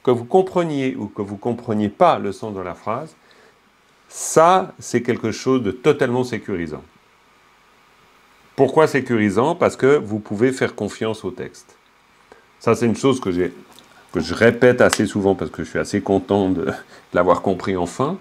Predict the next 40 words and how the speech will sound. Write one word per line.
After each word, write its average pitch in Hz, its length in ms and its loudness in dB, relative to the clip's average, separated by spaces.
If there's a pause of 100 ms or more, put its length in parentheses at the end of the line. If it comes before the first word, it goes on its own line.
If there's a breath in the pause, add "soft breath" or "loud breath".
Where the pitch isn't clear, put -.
(240 loud breath)
c'est 123 220 2
qu'on 131 140 0
peut 120 180 2
toujours 156 420 -2
faire 104 200 -2
confiance 92 460 -6
au 78 60 -8
texte. - 460 -16 (220 soft breath)
Ce - 120 -20
que 117 100 0
je 117 80 4
veux 131 60 6
dire 135 140 4
par 101 220 4
là, 160 280 4 (180 loud breath)
c'est 123 300 0
que, 104 320 4
bah, 92 340 6
évidemment, 104 560 0 (220 loud breath)
parfois, 127 500 2
ça, 85 560 0
la, 87 240 -4
la 92 140 -2
traduction 104 520 -6
qu'on 95 160 -4
propose, 101 720 -2 (240 soft breath)
bah, 64 380 -2
elle 90 160 -4
vaut 98 180 -4
ce - 80 -8
qu'elle 95 220 -2
vaut, 135 280 4
et - 60 -4
cetera. 101 420 0 (240 loud breath)
Mais 95 80 -4
ce - 60 -14
qui 131 80 2
est 123 40 0
très 185 320 2
intéressant, 127 720 -4